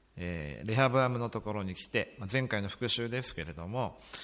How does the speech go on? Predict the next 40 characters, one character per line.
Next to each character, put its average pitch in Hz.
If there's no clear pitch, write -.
あ 92
の、 90
お 107
願 135
い 135
を 135
し -
て 135
た 123
わ 120
け 87
で 73
す -
ね。 123
で、 82
ぜ 117
ひ 120
過 123
酷、 135
過 -
酷 147
な 135
労 117
働、 110
重 127
い 131
く -
び 120
き 147
を 110
軽 117
く 160
し -
て 170
ほ 151
し 156
い -
と 82
い 87
う -